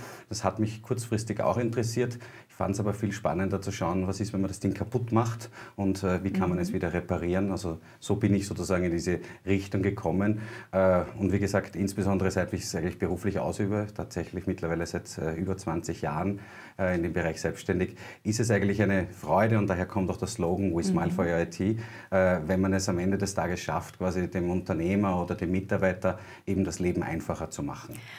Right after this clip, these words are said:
Speaker 2: Und das ist eine wunderbare Überleitung, nämlich gleich zu meiner nächsten Frage. I T früher und heute, da gibt's ja auch verschiedene Bereiche, also ob's jetzt ein E P U ist, Mittelunternehmer oder Großkonzern.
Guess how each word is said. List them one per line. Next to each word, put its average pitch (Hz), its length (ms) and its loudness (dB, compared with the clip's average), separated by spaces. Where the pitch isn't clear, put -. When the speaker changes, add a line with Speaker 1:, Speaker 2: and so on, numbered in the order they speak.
Speaker 2:
Und 202 80 2
das 196 100 2
ist 202 100 0
eine 208 220 6
wunderbare 247 500 6
Überleitung, 226 600 4
nämlich 214 260 6
gleich 202 220 -2
zu 214 100 0
meiner 196 240 2
nächsten 185 540 2
Frage. 165 540 -2
I 185 140 4
T 220 340 6
früher 202 680 6
und 233 200 2
heute, 180 320 4
da 175 80 4
gibt's 190 180 0
ja 180 140 6
auch 185 40 0
verschiedene 202 600 6
Bereiche, 185 640 4
also 185 320 4
ob's 170 160 -2
jetzt 180 160 0
ein 165 140 0
E 170 40 0
P 190 140 -4
U 226 160 4
ist, 226 160 4
Mittelunternehmer 196 680 4
oder 165 140 2
Großkonzern. 190 920 2